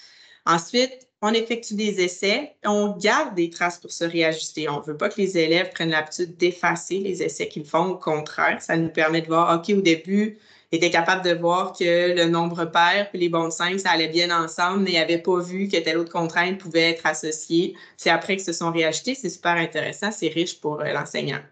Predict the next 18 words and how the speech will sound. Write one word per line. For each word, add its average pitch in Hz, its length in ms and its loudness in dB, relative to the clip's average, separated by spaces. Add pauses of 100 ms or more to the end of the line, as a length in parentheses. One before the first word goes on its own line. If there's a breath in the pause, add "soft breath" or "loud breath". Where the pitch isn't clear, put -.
(880 loud breath)
Ensuite, 196 800 2
euh, 160 440 4
on 156 180 2
leur 156 340 2
demande 170 460 4
d'utiliser 175 880 2
au 175 140 4
moins 190 340 4 (240)
une 240 260 6
fois 202 480 2
chaque 180 440 -2
contrainte 175 560 -2
pour - 100 -20
créer 185 240 -2
le 175 140 2
moins 170 120 0
d'objets 165 300 0
possible. 175 640 -2